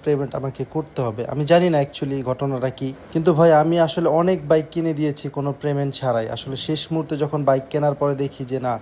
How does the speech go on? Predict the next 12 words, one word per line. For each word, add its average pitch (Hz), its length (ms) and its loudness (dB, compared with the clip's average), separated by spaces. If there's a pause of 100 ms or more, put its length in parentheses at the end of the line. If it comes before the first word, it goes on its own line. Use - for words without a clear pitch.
(420)
সাবস্ক্রাইবারের 139 580 2
কাছে 139 200 0
আর 131 80 2 (100)
টাকা 139 240 2
নেই, 120 180 -4
তখন 127 260 -6
আমি 127 160 -4
কিন্তু 127 320 -8
পেমেন্ট 131 340 -4 (220)
কোনো 135 180 -2
নেই 131 240 0
নাই। 107 120 -8